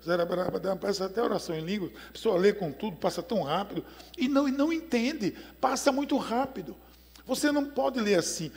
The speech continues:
Um texto como esse, uma história como essa, eu tenho que entrar nela. Sabe como é que eu faço? Eu, quando leio, eu quero ser um daqueles personagens. Eu quero ser uma daquelas pessoas que está ali naquelas vielas de Jerusalém, na Via Dolorosa,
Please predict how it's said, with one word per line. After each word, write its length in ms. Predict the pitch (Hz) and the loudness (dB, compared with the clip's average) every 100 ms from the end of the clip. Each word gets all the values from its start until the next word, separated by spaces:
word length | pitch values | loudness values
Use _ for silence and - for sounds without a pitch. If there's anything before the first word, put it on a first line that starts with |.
| - - | -10 -8
Um 80 | |
texto 340 | 240 294 269 - | 2 4 4 2
como 280 | 233 214 190 | 0 4 6
esse, 220 | 220 220 | 4 2
uma 100 | 190 | -4
história 380 | - 262 277 233 | -2 0 2 2
como 280 | 214 170 | 0 0
essa, 340 | 220 247 - - - - - | 2 2 0 -4 -6 -14 0
eu 200 | 247 269 | 2 2
tenho 300 | - 269 277 | 2 2 2
que 140 | 254 | 2
entrar 380 | 285 277 226 247 | 2 2 0 0
nela. 320 | 220 214 240 | 2 2 0
Sabe 180 | - 359 | 0 -2
como 100 | 233 | -2
é 40 | |
que 80 | 170 | -4
eu 40 | 143 | -4
faço? 400 | - 214 - - - - - _ - - | -2 -2 -4 -20 -20 -20 -20 _ -20 -4
Eu, 100 | 214 | -2
quando 220 | 208 214 170 | 0 0 2
leio, 420 | 185 208 139 - - - - - - - - | 4 4 2 -4 -16 -20 -20 -20 -20 -20 -10
eu 80 | 185 | -2
quero 200 | - 175 | 0 0
ser 180 | - 202 | 0 0
um 100 | 214 | 0
daqueles 340 | 196 202 185 | -2 -2 -4
personagens. 720 | - 180 226 185 143 156 - - - - - - - - - - - - - | -6 -8 -8 -8 -8 -10 -16 -20 -20 -20 -20 -20 -20 -20 -20 -20 -20 -14 -2
Eu 60 | |
quero 220 | - 262 | 2 4
ser 140 | 202 262 | 2 2
uma 100 | 247 | 2
daquelas 260 | 233 208 | 4 2
pessoas 400 | - 165 - 226 | 0 -4 -2 -2
que 80 | - | -2
está 180 | 180 190 | -2 2
ali 280 | 165 208 180 - - | 4 2 -2 -6 -4
naquelas 360 | 175 208 180 | -2 0 0
vielas 400 | 147 175 202 175 | 2 2 4 2
de 200 | 160 165 - - | 2 -2 -2 -4
Jerusalém, 680 | - 175 170 165 143 214 214 | 2 2 4 4 4 4 2
na 100 | 147 | 0
Via 220 | 147 240 | 0 -2
Dolorosa, 580 | 185 165 143 196 202 | 0 0 2 2 2